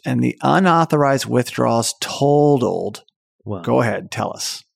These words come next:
Speaker 2: Four hundred and forty-three point nine three Bitcoin,
Speaker 1: Mm-hmm.
Speaker 2: four thousand eight hundred and thirty-six point twenty-six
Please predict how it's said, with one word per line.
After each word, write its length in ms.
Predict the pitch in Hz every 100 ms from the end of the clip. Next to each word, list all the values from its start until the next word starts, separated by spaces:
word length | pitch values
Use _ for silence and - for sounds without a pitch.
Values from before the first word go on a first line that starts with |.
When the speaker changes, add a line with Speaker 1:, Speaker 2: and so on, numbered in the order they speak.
| _ _ _
Speaker 2:
Four 340 | - - 180 190
hundred 340 | 214 208 202
and 180 | 156 117
forty-three 840 | - 165 165 - 156 160 160 160 -
point 260 | - 147 147
nine 280 | 135 143 139
three 240 | - 139
Bitcoin, 760 | 110 104 160 - - 98 92 135 - _ -
Speaker 1:
Mm-hmm. 320 | 110 90 156
Speaker 2:
four 240 | 175 180
thousand 500 | 202 185 165 160 151 151
eight 160 | 160
hundred 240 | 151 156 131
and 120 | 117
thirty-six 500 | 147 139 - 143 -
point 360 | - 139 135 -
twenty-six 720 | 143 131 123 143 127 -